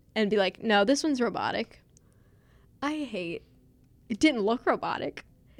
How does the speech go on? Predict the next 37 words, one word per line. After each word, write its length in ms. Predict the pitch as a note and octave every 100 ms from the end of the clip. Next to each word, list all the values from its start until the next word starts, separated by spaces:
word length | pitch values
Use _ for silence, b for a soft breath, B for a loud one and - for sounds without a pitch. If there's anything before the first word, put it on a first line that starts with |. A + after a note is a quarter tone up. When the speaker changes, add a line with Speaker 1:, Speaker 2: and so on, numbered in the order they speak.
| _
Speaker 1:
He 100 | C4
had 80 | A#3
a 40 |
Speaker 2:
Because 320 | D#4+ - C#4
Speaker 1:
camera 120 | F#4+ A#3
Speaker 2:
it 40 |
wasn't 320 | C4 - G4+
a 80 | B3
robot. 600 | B3+ B3+ D4+ A#3 G#3+ - - E4
Speaker 1:
He 160 | -
had 60 | D#4
a 40 |
camera 440 | D4+ - C4+ C#4 C#4
strapped 680 | - - - A3+ A3 - -
to 200 | A3+ G#3+
him. 140 | - - B -
That's 260 | A#3 B3 -
so 180 | F#3+
dumb 220 | - - -
to 60 |
me. 220 | - - G#3+
Speaker 2:
Yeah. 160 | F#3
Speaker 1:
To 120 | A3
be 140 | A3 B3+
like, 160 | A#3+
"That's 240 | A#3 A#3 -
a 80 | G3+
robot 440 | G#3 A3 F#3 D#3+
dolphin 320 | F3+ G3 G#3+
because 220 | G3+ A3+
he 60 | G3
has 100 | F#3+
a 60 | -
camera 380 | - G#3+ F#3
strapped 280 | - - -
to 60 | F#3
him." 220 | - G#3